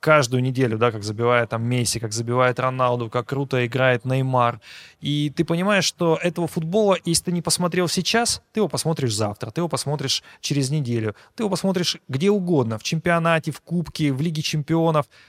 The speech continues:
Тогда нельзя было пропускать. Тогда каждое явление, явление Райкарда, явление Ван Бастена, явление Кумана, это было действительно важным. И если ты пропустил сегодня,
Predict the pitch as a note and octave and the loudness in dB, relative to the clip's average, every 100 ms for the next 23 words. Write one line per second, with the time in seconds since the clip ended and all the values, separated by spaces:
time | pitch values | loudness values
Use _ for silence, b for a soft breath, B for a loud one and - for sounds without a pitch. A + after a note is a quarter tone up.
0 | b b - C#3 B2+ F3+ F#3+ D3 F3 D#3+ | b b 2 2 4 2 4 4 4 4
1 | D#3+ D3 D#3+ - E3+ A2+ - A2+ C3+ D3+ | 2 0 -2 0 2 2 0 0 0 2
2 | E3+ E3 C3 C3 B2+ B2+ D3 F3+ F3+ A#2+ | 2 2 2 -2 -2 0 0 2 2 0
3 | G#2 b A#2+ B2+ D#3+ C#3+ C3+ D3+ C#3 B2 | -2 b -2 2 2 4 4 4 2 -2
4 | A#2+ A#2 D3 D3 B2+ C3+ A2+ C3 B2 A#2+ | -2 0 0 0 2 0 2 2 2 -4
5 | A#2 A#2 D3 C3+ - E3+ E3+ C3 A#2+ B2 | -6 -4 -2 -2 -4 -2 0 2 0 -4
6 | C#3 B2 B2 A#2 - D3 C3+ B2 B2 B2 | -4 -2 -2 -2 -6 -4 -4 0 4 4
7 | G#2 G#2+ G2+ B B B2+ D3+ C#3 D3 C3+ | 2 -10 -16 B B 4 4 4 2 2
8 | C#3+ - D#3+ C3+ - - - C3 G3+ G3 | 2 -2 2 0 0 -2 0 2 2 4
9 | B2+ | 0